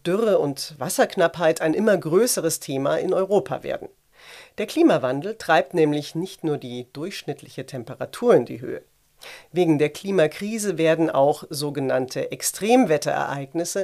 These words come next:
immer häufiger, also Hitzewellen, Zyklone oder Starkregen. Ja, zu viel Regen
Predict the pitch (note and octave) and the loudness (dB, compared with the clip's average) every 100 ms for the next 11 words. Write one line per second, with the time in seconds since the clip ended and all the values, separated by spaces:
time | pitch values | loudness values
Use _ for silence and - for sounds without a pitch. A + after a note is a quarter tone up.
0 | - F#3 E3 F3 E3+ G3+ G#3+ G#3+ C#3 - | -4 -2 0 0 2 2 2 0 -6 -8
1 | - - - - - C#3 C3 C3+ - B2 | -10 -18 -20 -10 -4 -4 -4 -8 -10 -14
2 | _ _ F3+ - - A3 G#3+ A3 G#3+ A3 | _ _ -6 -2 0 2 2 2 2 -2
3 | - - - F3 - D#3 C3+ C3 C#3+ F3 | -8 -12 -6 -6 -6 -6 -6 -4 -2 -2
4 | D3+ C3+ C#3 B2+ C3 - E3 A3+ B3 - | -4 -4 -2 -2 -4 -4 -2 -2 -4 -10
5 | - - - _ - E3+ F#3 F3+ C4+ - | -10 -12 -16 _ -8 -2 2 2 0 -2
6 | - D4 D#4+ C#4+ F#3 F3 F#3+ | -6 -6 -2 -2 2 2 2